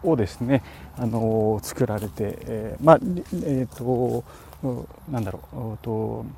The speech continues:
えーと、委託醸造という形で、えー、シードルを、えー、出されていました。で、試飲もさせていただいたんですけども、すごく、えー、美味しい、えー、シードルを作られ、作られていて、で、特に印象に残ったのが、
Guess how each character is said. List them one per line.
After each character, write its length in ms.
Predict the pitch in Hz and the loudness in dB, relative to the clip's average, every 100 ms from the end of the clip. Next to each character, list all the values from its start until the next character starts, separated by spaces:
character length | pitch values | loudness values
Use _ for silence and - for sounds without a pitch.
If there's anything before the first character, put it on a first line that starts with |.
| - - - - - - 220 170 - | -18 -20 -20 -20 -20 -18 -16 -14 -10
え 40 | |
ー 80 | 127 | -6
と、 100 | 127 | -2
委 40 | |
託 280 | 147 151 175 156 156 151 160 135 | 2 2 4 4 4 4 2 2
醸 320 | 131 147 113 | 6 8 6
造 260 | 95 101 98 | 2 -2 0
と 120 | 110 | -2
い 40 | |
う 40 | 107 | -2
形 380 | 104 - - 139 | -4 -8 -2 2
で、 180 | 170 - - - | 2 2 -10 0
え 120 | 110 | 0
ー、 20 | |
シ 180 | - 131 | 2 2
ー 80 | 113 | 4
ド 160 | 113 | 2
ル 100 | 113 | 2
を、 120 | 110 - - - - | 0 -2 -10 -16 -4
え 220 | - 117 110 | 0 0 2
ー、 40 | |
出 100 | 113 | 0
さ 140 | - | 4
れ 120 | 110 95 | 2 2
て 120 | 110 | -2
い 60 | |
ま 140 | 101 95 | -4 -4
し 80 | - | -4
た。 180 | - - | -6 -6
で、 160 | 143 120 | 0 0
試 220 | - 156 | 4 4
飲 120 | 151 | 6
も 100 | 147 | 4
さ 140 | 139 135 | 4 2
せ 100 | - | 4
て 100 | 175 | 2
い 40 | |
た 140 | 151 147 | 6 6
だ 100 | 139 | 6
い 60 | |
た 120 | - | 2
ん 80 | 123 | -2
で 60 | 92 | -2
す 80 | - | 0
け 60 | |
ど 100 | 131 | 2
も、 100 | 139 - - - | 2 0 -12 -4
す 140 | - | 6
ご 100 | 160 | 8
く、 260 | - 117 - | 8 2 2
え 260 | 127 113 110 | 4 6 4
ー、 40 | |
美 140 | 104 117 | 6 6
味 40 | |
し 160 | - - | 4 0
い、 200 | 104 - 139 | -2 -2 -6
え 260 | 117 104 95 | -4 -4 -6
ー、 40 | |
シ 140 | - | -2
ー 60 | 110 | -2
ド 100 | 110 | -2
ル 100 | 110 | -4
を 140 | 107 - | -6 -8
作 180 | - 110 | -6 -4
ら 100 | 107 | -4
れ、 80 | - - - - | -8 -14 -16 -14
作 200 | - 127 | 0 4
ら 100 | 107 | 4
れ 80 | 98 | 2
て 140 | 101 | -4
い 40 | |
て、 200 | 92 120 - - - - - 131 | 0 -2 -2 -12 -14 -16 -4 0
で、 120 | 117 | 0
特 300 | - 220 240 | 2 6 8
に 240 | 139 117 135 | 8 6 4
印 280 | 135 127 | 4 4
象 140 | 151 143 | 4 6
に 100 | 143 | 6
残 220 | 139 151 | 6 4
っ 40 | |
た 160 | - 101 | 2 -2
の 100 | 104 | 0
が、 260 | 123 110 | 0 0